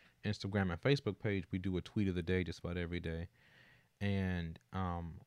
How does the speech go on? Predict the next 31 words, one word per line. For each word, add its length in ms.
one 340
of 60
the 100
ones 760
from 540
this 280
week 380
was 380
from 340
Madison 960
Payton 540
two, 380
tweet 220
of 60
the 80
day. 300
"In 120
twenty 260
eleven, 380
I 100
was 160
sexually 380
assaulted 520
by 200
a 60
woman," 500
it's 120
a 40
guy, 300
uh, 240
I 260